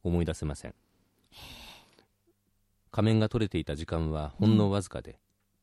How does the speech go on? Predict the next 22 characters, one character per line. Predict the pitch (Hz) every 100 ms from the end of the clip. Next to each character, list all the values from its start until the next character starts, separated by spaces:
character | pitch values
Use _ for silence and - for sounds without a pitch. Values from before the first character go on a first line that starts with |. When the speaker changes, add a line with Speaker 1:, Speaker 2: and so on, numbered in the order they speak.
| _ _ _ _ _ -
Speaker 2:
ん。 | -
Speaker 1:
す |
ぐ | 160
に | 101 76 73 _ _ _ _
パ | - -
ク・ |
テ | 131
ヒ | 98
ョ | 90
ン |
に | 82
見 | 90
ら | 107
れ | 107
な | 87
い | 73
よ | 71
う | 64
に、 | 55 - _ _ _ _ _ _ _ _ _ _
静 | - 123 110
馬 | 78
が | 65 64